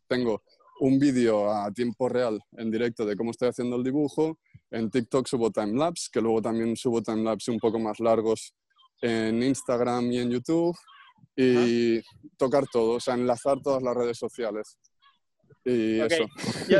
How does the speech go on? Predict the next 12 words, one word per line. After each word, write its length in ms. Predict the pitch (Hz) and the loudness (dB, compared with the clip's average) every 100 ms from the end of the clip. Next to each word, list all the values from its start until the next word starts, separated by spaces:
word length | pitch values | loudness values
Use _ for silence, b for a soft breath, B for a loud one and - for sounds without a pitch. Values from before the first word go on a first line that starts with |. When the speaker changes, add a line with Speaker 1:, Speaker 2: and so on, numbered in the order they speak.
| 196 | 4
Speaker 2:
eso 160 | 185 233 | -2 -2
me 100 | 233 | 0
genera 280 | 190 180 | 2 4
a 20 | 196 | 4
mí 60 | |
una 140 | 214 196 | 2 2
pregunta, 500 | 175 175 151 139 135 | 2 2 0 -2 2
que 280 | 156 160 156 | 4 6 4
es 100 | - | 4
que 180 | 208 | 2
si 220 | 196 240 190 | 2 -2 2
tú, 1000 | 180 175 180 190 226 233 196 156 135 | 6 8 8 6 4 4 2 2 0